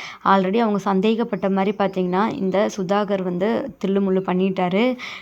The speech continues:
அ, இதுக்கப்புறம் வந்து பாக்கியனால ஒண்ணுமே செய்ய முடியாது அப்படின்னு சொல்லிட்டு மூலையில உட்காந்துட்டு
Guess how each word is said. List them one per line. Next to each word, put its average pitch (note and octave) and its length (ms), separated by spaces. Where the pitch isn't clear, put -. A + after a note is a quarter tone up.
அ, G#3 100
இதுக்கப்புறம் A3+ 640
வந்து A3 540
பாக்கியனால G3+ 480
ஒண்ணுமே G3+ 320
செய்ய G3 320
முடியாது G3 460
அப்படின்னு F#3+ 80
சொல்லிட்டு F#3+ 500
மூலையில G3 500
உட்காந்துட்டு F#3 240